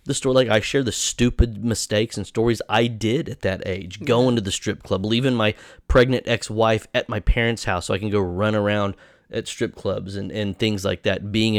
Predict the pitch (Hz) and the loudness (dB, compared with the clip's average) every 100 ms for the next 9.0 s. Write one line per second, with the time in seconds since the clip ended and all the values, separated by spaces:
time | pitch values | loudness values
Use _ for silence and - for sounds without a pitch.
0 | 92 - 98 - 113 - - - - - | 0 -2 0 2 2 -2 -10 -20 -10 0
1 | 160 165 - - - 95 90 92 - - | 2 2 2 2 4 2 0 -4 -4 -12
2 | - _ 123 110 104 - - 135 131 127 | -20 _ -2 0 0 -2 4 6 6 4
3 | 120 113 104 95 95 92 - - _ _ | 4 2 2 2 0 0 -6 -16 _ _
4 | _ _ _ _ _ _ _ _ 131 143 | _ _ _ _ _ _ _ _ 0 4
5 | 147 170 - 147 139 123 - - 139 143 | 4 2 -2 0 0 0 -2 -2 -2 0
6 | 143 117 - 110 110 127 139 120 101 101 | 0 -2 -2 -2 2 0 -2 -2 0 0
7 | 98 104 - 151 139 113 - 104 92 110 | -2 -4 0 0 0 -4 -4 -4 -2 -2
8 | - 113 - - - - 143 - 107 - | -4 -6 -8 -8 -8 -8 -8 -8 -8 -10